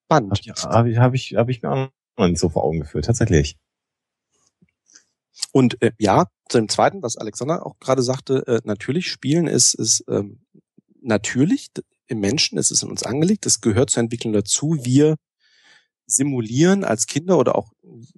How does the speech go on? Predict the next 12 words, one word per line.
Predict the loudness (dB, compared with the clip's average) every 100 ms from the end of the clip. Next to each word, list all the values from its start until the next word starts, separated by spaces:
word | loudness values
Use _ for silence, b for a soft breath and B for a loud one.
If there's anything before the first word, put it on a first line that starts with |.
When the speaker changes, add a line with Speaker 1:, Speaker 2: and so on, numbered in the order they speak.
| -20 -12
Speaker 1:
jeden | 0 0 2
Tag | 2 2 2
in | -8
gewissen | -4 -4 -2
Maßen | 2 2 2 -2
über | -6 -6
bestimmte, | -6 -8 -8 -8 -10 -12 -10
ähm, | -8 -6 -8 -12
ähm, | -14 -14 -20 -20 -20
ne, | -2 2 2
unterschiedlichste, | 2 0 0 0 2 2 4 4 4
ähm, | 4 0